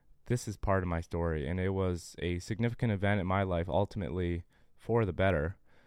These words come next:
uh, and it was a lot to handle on just a completely different level. Um,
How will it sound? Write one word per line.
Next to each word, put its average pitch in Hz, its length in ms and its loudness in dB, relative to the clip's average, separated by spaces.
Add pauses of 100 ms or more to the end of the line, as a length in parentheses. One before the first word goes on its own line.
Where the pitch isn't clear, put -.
(220)
uh, 73 480 -4
and 87 260 -4
it 90 100 -4
was 90 120 -4
a 82 60 -4
lot 80 420 -2 (120)
to - 160 -8
handle 80 600 0
on 65 320 -6
just - 180 -12
a - 60 -8
completely 78 640 -6
different 73 360 -6
level. 73 380 -6 (1300)
Um, 87 420 -2